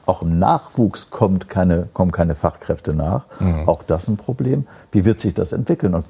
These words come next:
Speaker 1: was sind die Gegenmaßnahmen?
Speaker 2: Ja. Also zunächst, Sie haben vollkommen recht, der Fachkräftemangel ist mit Schwung zurück.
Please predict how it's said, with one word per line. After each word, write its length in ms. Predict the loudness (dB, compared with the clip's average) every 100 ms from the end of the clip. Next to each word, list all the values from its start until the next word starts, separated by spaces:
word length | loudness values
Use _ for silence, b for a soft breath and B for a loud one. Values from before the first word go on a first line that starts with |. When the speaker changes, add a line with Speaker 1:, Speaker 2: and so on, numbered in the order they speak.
| -6
Speaker 1:
was 180 | -2 -2
sind 100 | -2
die 80 | -4
Gegenmaßnahmen? 680 | -2 0 0 -2 -6 -8 -10 -14 -10
Speaker 2:
Ja. 80 | -10 -12 B B B B B B
Also 160 | -2 0
zunächst, 360 | 2 2 2
Sie 80 | 2
haben 100 | 0
vollkommen 380 | 2 0 2 0
recht, 320 | 0 -2 -2
der 80 | -2
Fachkräftemangel 1000 | 0 -4 -2 -4 -2 0 0 0 0 -2 -2
ist 320 | -2 -2 -4
mit 200 | -2 -2
Schwung 260 | -2 -2 0
zurück. 400 | 2 2 2